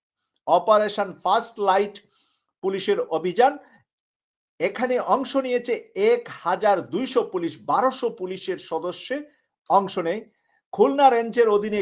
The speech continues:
কুষ্টিয়া নামদারি, কুষ্টিয়ায় নামহীন এই অভিযানে অংশ নিয়েছে আরো তিনশো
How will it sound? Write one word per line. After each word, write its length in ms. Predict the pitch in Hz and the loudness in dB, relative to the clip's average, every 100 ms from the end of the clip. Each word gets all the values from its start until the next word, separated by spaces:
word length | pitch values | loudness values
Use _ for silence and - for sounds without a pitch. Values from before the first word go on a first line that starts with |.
| 202 | -4
কুষ্টিয়া 520 | 240 240 - 269 262 233 196 | -6 -6 -6 2 6 6 4
নামদারি, 480 | 185 202 196 190 175 - _ _ _ - | 0 2 2 0 -2 -12 _ _ _ -6
কুষ্টিয়ায় 800 | 247 226 - _ 254 254 233 220 220 _ _ _ _ _ - | -4 -4 -10 _ -2 4 6 4 -2 _ _ _ _ _ -16
নামহীন 800 | 113 135 190 262 226 214 233 202 - - | -6 2 4 4 0 -2 -2 -6 -4 2
এই 160 | 254 220 208 | 2 2 0
অভিযানে 360 | 208 202 196 185 175 | 0 2 0 0 -2
অংশ 220 | 208 202 | -2 -2
নিয়েছে 360 | 190 180 170 190 - 156 | -2 -2 -4 -4 -4 0
আরো 160 | 185 254 254 - | 6 6 6 2
তিনশো 400 | 247 247 214 214 | -6 -6 -6 -4